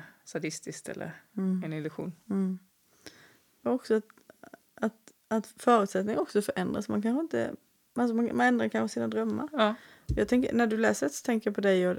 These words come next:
Speaker 2: och det här huset eller gården som hade varit ett retreat.
Speaker 1: Mm.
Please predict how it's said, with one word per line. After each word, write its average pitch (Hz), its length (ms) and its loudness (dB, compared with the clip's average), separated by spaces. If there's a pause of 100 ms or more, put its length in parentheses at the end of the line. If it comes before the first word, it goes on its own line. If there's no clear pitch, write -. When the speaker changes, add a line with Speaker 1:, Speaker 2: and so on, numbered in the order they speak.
Speaker 2:
och 196 140 -4
det 190 100 -2
här 190 400 -2 (1300)
huset 202 540 2
eller 196 140 0
gården 190 640 2 (480)
som 196 200 -4
hade 190 140 2
varit 190 260 2
ett 185 160 -4
retreat. 208 540 -2 (220)
Speaker 1:
Mm. 202 260 2